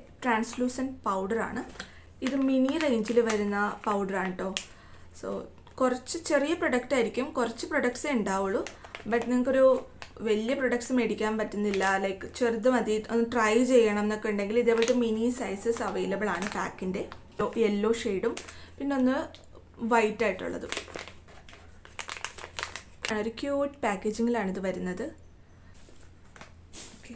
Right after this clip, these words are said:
ഈ മാസ്ക് ആണ്. ഇത്, ആ, കൊറിയൻ ബ്രാൻഡ് ആണ് I Am From. So I Am From ഒരു ട്രെൻഡിങ് കൊറിയൻ ബ്രാൻഡ് ആണ്. അതിൻ്റെ റൈസ് ടോണർ, റൈസ് ടോണർ മേടിച്ചപ്പോൾ എനിക്കിത് ഫ്രീ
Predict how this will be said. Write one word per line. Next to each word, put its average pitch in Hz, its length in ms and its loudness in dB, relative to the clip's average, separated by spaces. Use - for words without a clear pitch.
ഈ 302 40 0
മാസ്ക് 208 400 0
ആണ്. 220 160 -4
ഇത്, 247 140 4
ആ, - 20 -2
കൊറിയൻ 269 400 4
ബ്രാൻഡ് 214 340 -2
ആണ് 220 140 -2
I 214 40 2
Am 220 80 2
From. 185 160 -4
So - 60 -20
I 214 40 0
Am 233 160 0
From 240 200 0
ഒരു 220 100 -8
ട്രെൻഡിങ് 226 520 2
കൊറിയൻ 202 320 2
ബ്രാൻഡ് 190 340 -2
ആണ്. 185 100 -6
അതിൻ്റെ 214 240 4
റൈസ് 202 280 4
ടോണർ, 185 420 4
റൈസ് 196 320 0
ടോണർ 214 280 4
മേടിച്ചപ്പോൾ 208 480 2
എനിക്കിത് 214 300 0
ഫ്രീ 262 140 0